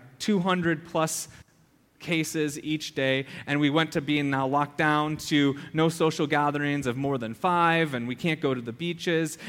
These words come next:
and, and people that have been longing and waiting to, to get back to work or waiting to open their restaurants in full or waiting to see tourists again are now once again being prolonged in the state of what our table kind of looks like.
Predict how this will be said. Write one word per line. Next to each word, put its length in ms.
and, 180
and 260
people 300
that 100
have 180
been 220
longing 580
and 160
waiting 480
to, 300
to 180
get 300
back 240
to 100
work 380
or 80
waiting 300
to 100
open 320
their 140
restaurants 560
in 80
full 160
or 180
waiting 340
to 160
see 280
tourists 560
again 440
are 240
now 300
once 420
again 560
being 240
prolonged 640
in 80
the 80
state 720
of 220
what 240
our 140
table 640
kind 320
of 120
looks 300
like. 360